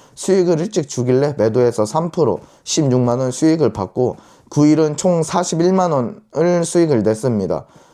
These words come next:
구 일 또한 장에서 돈이 몰리고 강했던 주도 섹터 안에서만 종가 베팅을 했고, 두 종목 다 조선주입니다. 하나는 거래대금 팔천억 터진 종목이고, 수급 또한 외 기관들의 양매수이고,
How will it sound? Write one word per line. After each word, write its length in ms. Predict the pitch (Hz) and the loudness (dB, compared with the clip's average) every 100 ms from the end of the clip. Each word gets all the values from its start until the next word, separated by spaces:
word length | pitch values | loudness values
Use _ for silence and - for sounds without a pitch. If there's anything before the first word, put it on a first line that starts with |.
| _ - | _ -6
구 160 | - 175 | 2 2
일 160 | 175 | 2
또한 420 | 175 208 170 175 113 | 2 2 0 -4 -6
장에서 540 | - 127 151 143 127 | -4 -2 0 0 -2
돈이 280 | 110 135 139 | 0 0 2
몰리고 500 | 107 143 147 151 131 | 2 2 0 0 0
강했던 520 | - 135 135 147 147 | -2 -2 -2 0 -2
주도 260 | 123 - 147 | -2 -2 -2
섹터 500 | 147 143 - 127 71 | -2 -4 0 0 0
안에서만 680 | 98 127 127 131 123 123 | 0 -2 -2 0 0 -2
종가 280 | 107 113 131 | -4 -4 -2
베팅을 420 | 123 120 117 117 | -2 -2 -4 -2
했고, 340 | 135 139 147 - - - _ | -4 -2 -4 -4 -12 -20 _
두 140 | - 139 | -6 0
종목 400 | 160 156 139 - | 2 0 -2 0
다 560 | 156 151 147 147 143 - | 0 2 0 0 -4 -4
조선주입니다. 800 | 127 139 139 113 104 95 80 - _ - | -2 0 0 0 0 -2 -4 -6 _ -6
하나는 440 | 156 170 170 160 | -2 -2 -2 -4
거래대금 600 | - 127 139 135 127 127 | -2 0 2 2 0 -2
팔천억 520 | - 175 180 180 170 | -2 -4 -2 -2 -2
터진 320 | - 156 151 123 | -2 -2 -2 -2
종목이고, 680 | 120 123 120 113 139 156 - _ | -2 0 0 -2 0 -2 -4 _
수급 360 | - 180 190 180 | -6 -2 -2 0
또한 380 | 147 113 90 69 | 0 0 -4 -6
외 220 | 98 123 | 0 0
기관들의 600 | 110 117 127 123 117 110 | 0 -2 -2 0 0 0
양매수이고, 840 | 95 110 117 113 107 104 98 156 | -2 -2 -2 -2 -2 -4 -2 -2